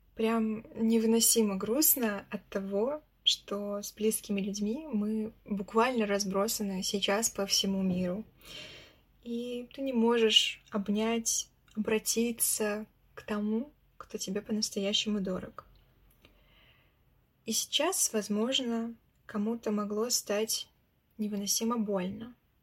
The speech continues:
и от моих слов, и от осознания того, что происходит в стране, в мире. Но знаете,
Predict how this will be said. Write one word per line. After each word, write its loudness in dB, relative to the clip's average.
и -4
от -6
моих -6
слов, -4
и -2
от -8
осознания -2
того, -6
что -6
происходит -2
в 2
стране, 0
в -8
мире. 0
Но -2
знаете, 2